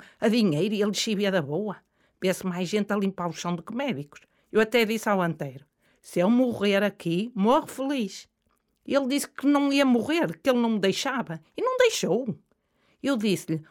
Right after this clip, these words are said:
"Olha, mas este hospital é dos caros." Ele disse que não me incomodasse, que ele pagava tudo. E pagou.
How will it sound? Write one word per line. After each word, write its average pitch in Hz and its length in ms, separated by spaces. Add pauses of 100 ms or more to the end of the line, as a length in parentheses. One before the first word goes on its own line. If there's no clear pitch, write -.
(100)
"Olha, 247 300
mas 165 180
este 185 240
hospital 175 520
é 180 100
dos 226 220
caros." 208 580 (240)
Ele 247 180
disse 240 200
que 240 100
não 233 180 (140)
me 226 160
incomodasse, 208 680
que - 80
ele 262 80
pagava 254 480
tudo. 165 460 (360)
E 254 100
pagou. 254 680